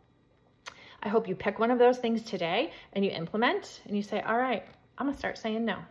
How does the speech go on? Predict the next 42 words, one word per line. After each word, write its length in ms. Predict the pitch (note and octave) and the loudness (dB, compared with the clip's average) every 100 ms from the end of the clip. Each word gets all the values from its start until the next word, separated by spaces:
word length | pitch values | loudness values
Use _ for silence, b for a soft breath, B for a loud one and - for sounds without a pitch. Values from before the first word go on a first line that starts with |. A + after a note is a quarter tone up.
| - B B B | -20 B B B
'cause 220 | - F3+ - | -6 -6 -6
I 60 | |
will 60 | - | -10
tell 180 | - - | -8 -8
you, 60 | |
it 100 | - | -8
feels 160 | - - | -10 -14
pretty 260 | - F3 | -14 -12
darn 220 | E3+ D#2 - | -10 -10 -8
good 160 | - | -10
to 60 | G#3 | -8
start 240 | - - | -10 -8
<laughs> 40 | - | 0
saying 220 | B3 C4+ | 4 6
no, 240 | C4+ B3+ B B B B | 8 6 B B B B
along 300 | G#3+ A#3 A#3 | 10 10 8
with 100 | A3+ | 4
all 160 | G3 | 4
these 200 | F#3+ F#3+ | 4 2
other 200 | F3 E3 | 0 -4
things. 380 | F3 - - - B B B B B B B _ _ _ _ - | -8 -12 -14 -18 B B B B B B B _ _ _ _ -2
Because 640 | A#3+ A#3 A3 A3+ A3 - - - | 4 8 8 8 2 -12 -16 4
my 180 | A#3 B3+ | 6 8
goal 400 | G3+ G3 A#3+ C4 - - | 6 6 4 0 -12 -8
that 140 | G3+ G3 | -2 -2
I, 60 | |
that 180 | G3+ G#3 | 0 2
I 100 | A#3+ | 4
really 360 | G3+ G3 G3+ G3+ | 4 4 4 4
just 160 | F#3 | 2
hope 200 | - G3 | 0 -2
and 100 | G3 | -2
pray, 260 | G3 F#3 F#3+ | 0 2 2
you 280 | G3+ G3 G#3+ | 0 0 0
guys, 300 | G3 F#3+ - | 0 -2 -4
is 200 | - G3 | -4 -2
that 400 | F#3 F#3 F3+ - - - | 2 2 2 -4 -16 -6
you 220 | G3 G#3 | 0 2
don't 240 | G#3+ G#3 | 2 0
just 220 | A3 G#3+ | -2 -2
abandon 420 | - F3+ F3 F3+ F#3 | -2 -2 -2 -2 -4
ship 360 | - F3 - | -2 -2 -2